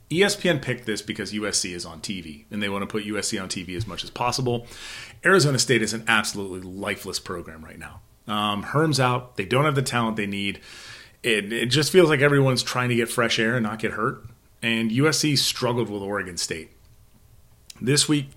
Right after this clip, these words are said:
they should just put up a highlight reel. This is gonna be Jordan Addison catching balls off of D Bs, just mossing people over and over again. If this isn't locked up by halftime, I'll be surprised.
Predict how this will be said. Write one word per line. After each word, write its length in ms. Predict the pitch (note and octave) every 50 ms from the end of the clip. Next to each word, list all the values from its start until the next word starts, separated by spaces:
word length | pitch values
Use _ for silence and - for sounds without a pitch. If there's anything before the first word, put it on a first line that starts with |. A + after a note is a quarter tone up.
| - _ _
they 100 | B2+ B2+
should 160 | B2+ - B2+
just 200 | A#2 A#2+ A2+ -
put 100 | - A#2+
up 80 | A2+ G2
a 60 | G2
highlight 340 | - A2 G2+ F#2 F#2 F2+ E2+
reel. 200 | E2 D#2+ - - _
This 200 | - A2+ A#2 A#2
is 100 | B2+ A#2+
gonna 140 | B2 B2+ A#2+
be 100 | A2+ A2+
Jordan 640 | G#2+ A2+ B2 B2 B2+ A#2+ A#2+ A#2+ A#2 A2+ A2 - - -
Addison 460 | B2+ A#2+ A#2 A2+ A2 - A#2+ A2 A2
catching 320 | A2 - A#2 G#2+ - A2 G#2
balls 360 | G2 G#2 G2+ G2+ G2+ G2 F#2+
off 360 | A2 G2 G2+ G2+ G2 - -
of 340 | G2 F#2 F2 E2+ - - - - - A#2+ B2
D 400 | A#2+ A#2 G#2+ G2+ - A#2 A2 G#2+
Bs, 420 | F#2+ G#2 G2+ G2 F#2+ F#2+ F#2 - - - - - - -
just 220 | - D#3+ C#3 C#3+
mossing 500 | G#2 G#2 A2+ G#2+ G#2+ G#2+ - A#2 G#2+ G2+
people 300 | - A2 G#2+ G#2+ G#2 A2
over 180 | G#2+ G#2+ G2 G#2
and 100 | G2 G2
over 220 | G2 F#2+ F#2+ F#2+
again. 240 | F#2 F2 F2+ F2 F2 - - - - - - -
If 140 | A#2+ A#2+
this 220 | A#2+ D#3 D#3 C#3 D3
isn't 220 | C3+ - B2+ A2+
locked 260 | G2+ G#2 G#2 G#2 -
up 100 | G#2+ G#2
by 120 | - G2+ F#2+
halftime, 420 | G2+ F#2+ F#2+ - - F#2+ F#2 F#2
I'll 80 | F2+ F2
be 100 | F2+ E2+
surprised. 560 | - - D#2+ - F#2+ F2 D#2+ D#2 - - -